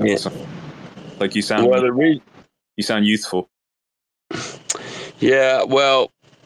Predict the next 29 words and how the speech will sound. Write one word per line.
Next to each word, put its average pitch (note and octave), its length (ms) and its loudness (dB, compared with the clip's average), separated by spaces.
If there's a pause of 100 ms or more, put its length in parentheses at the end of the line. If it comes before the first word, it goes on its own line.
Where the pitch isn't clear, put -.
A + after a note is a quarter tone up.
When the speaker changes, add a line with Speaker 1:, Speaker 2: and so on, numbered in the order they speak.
(120)
Speaker 2:
I'm B2+ 160 2
dealing D3+ 460 4
with, C3+ 340 2
uh, A#2 360 4 (100)
I A2 160 2
did C#3+ 320 0
the, E2 280 2
uh, G2+ 600 4 (420)
garlic C3+ 460 2
baptism. D3 880 2 (340)
I'm A2+ 140 2
a G#2 40 2
scientist. G2+ 640 -2 (420)
So D3 200 2
I C3 120 4
did D3 300 0
the, A#2+ 140 2
uh, A#2+ 340 4
salt D3 520 0
bath B2+ 420 2
and A#2+ 100 2
I G#2+ 40 -2
did A#2+ 200 4
the A2 60 2
garlic A#2+ 420 2
baptism A#2+ 680 2
'cause A#2+ 180 2
I A#2 120 4
knew B2 600 4